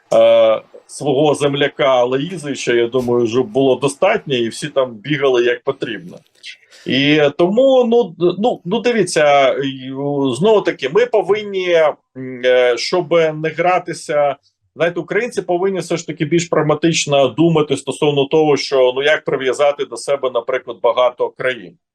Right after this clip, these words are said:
Ну, французам, я думаю, що українці, е, ну, повинні входити з ними в першу чергу економічні стосунки, тим більше у,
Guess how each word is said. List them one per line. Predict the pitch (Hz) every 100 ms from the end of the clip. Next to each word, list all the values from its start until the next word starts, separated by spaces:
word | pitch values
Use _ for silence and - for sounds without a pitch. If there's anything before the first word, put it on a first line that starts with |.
| _ _ _
Ну, | 143 156
французам, | 165 165 196 247 190 180
я | 160
думаю, | 156 175 170 160
що | - 151
українці, | 151 151 156 151 - 143
е, | 131 135 131 123 120
ну, | 135 135 -
повинні | 135 151 139 131
входити | 120 117 - 147 135 127 131 120
з | 131
ними | 135 123 120
в |
першу | - 123 113
чергу | - 117 120
економічні | 123 123 120 120 - 107
стосунки, | - 107 101 101 -
тим | - 117
більше | 131 - 127
у, | 120 120